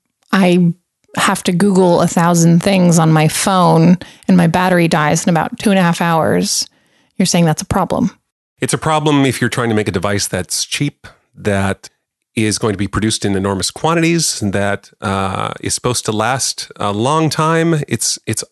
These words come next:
Speaker 2: all a problem.
Speaker 1: And probably a device that has a very specific purpose. That might have been why the antiquated browser was such a beast of a thing, because it was meant to handle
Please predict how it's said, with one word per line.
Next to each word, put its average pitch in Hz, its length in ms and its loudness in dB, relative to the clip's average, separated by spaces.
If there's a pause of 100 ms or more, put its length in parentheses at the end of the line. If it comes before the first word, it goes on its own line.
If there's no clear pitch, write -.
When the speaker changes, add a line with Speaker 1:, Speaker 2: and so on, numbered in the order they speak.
Speaker 2:
all 123 240 0
a 117 40 -2
problem. - 580 -6 (360)
Speaker 1:
And 214 300 2
probably 196 460 2
a 180 40 2
device 170 440 0
that 185 160 -2
has 175 220 -2
a 175 60 2
very 170 460 4
specific - 720 -2
purpose. - 800 -4 (380)
That 185 260 0 (540)
might 202 320 2
have 180 120 2
been 175 280 4
why 165 460 2 (160)
the 175 480 4 (640)
antiquated 175 640 2
browser 165 760 2 (420)
was 208 140 0
such 196 220 0
a 170 220 2 (480)
beast 226 460 2
of 170 140 2
a 170 80 4
thing, 180 480 2
because 165 720 0
it - 300 -2
was 180 220 2
meant 170 340 2
to 185 100 0
handle 165 720 2